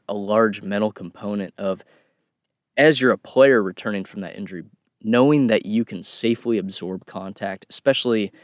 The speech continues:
if someone's hitting you low towards the knee, that same knee that was injured, you can absorb it without any concern. So I'll be really curious to watch him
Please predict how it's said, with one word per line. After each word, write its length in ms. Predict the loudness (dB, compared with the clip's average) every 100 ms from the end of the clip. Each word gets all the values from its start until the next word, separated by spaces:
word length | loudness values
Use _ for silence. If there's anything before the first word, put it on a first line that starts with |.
| _ -10
if 100 | -4
someone's 380 | -2 -2 -2 -6
hitting 320 | -4 -2 -2
you 140 | -4
low 360 | -6 0 2 2
towards 380 | -2 -6 -6 -6
the 100 | -12
knee, 400 | -12 -8 -10 -10 _ _
that 240 | -4 -2 -2
same 320 | -2 -2 -4
knee 140 | -6
that 160 | -6 -6
was 180 | -8 -10
injured, 380 | -12 -10 -10 -12 _ _ _ -4
you 180 | 4 4
can 140 | 4
absorb 440 | -2 -2 2 2 4
it 180 | 0
without 440 | -2 -10 -4 -2 -2
any 200 | -10 -18
concern. 580 | -18 -18 -12 -12 -12 -16 -6
So 240 | -6 -6 _ _ _ -20 _
I'll 100 | 2
be 140 | 4 6
really 220 | 8 6
curious 360 | 4 2 2 0
to 100 | -2
watch 360 | 0 -2 -2
him 160 | -10